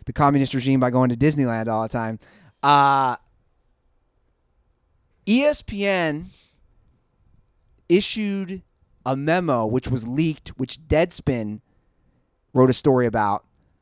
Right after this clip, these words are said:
which explicitly discouraged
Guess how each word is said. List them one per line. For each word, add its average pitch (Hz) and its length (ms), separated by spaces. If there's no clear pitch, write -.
which - 200
explicitly 302 1000
discouraged 202 720